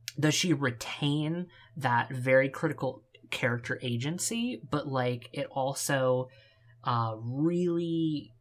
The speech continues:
every single time it happens, it drives her deeper and deeper and deeper into this really horrible pit that she's digging for herself as fast as her little hands can dig. And, uh, it's,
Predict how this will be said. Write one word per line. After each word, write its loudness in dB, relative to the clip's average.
every 0
single 2
time 2
it 0
happens, -4
it -4
drives 0
her 0
deeper -2
and -2
deeper 0
and -2
deeper -2
into -4
this -2
really 2
horrible 2
pit 0
that 0
she's -2
digging 2
for 2
herself 0
as -4
fast 0
as -2
her 2
little 2
hands 0
can -2
dig. 0
And, -2
uh, -4
it's, 0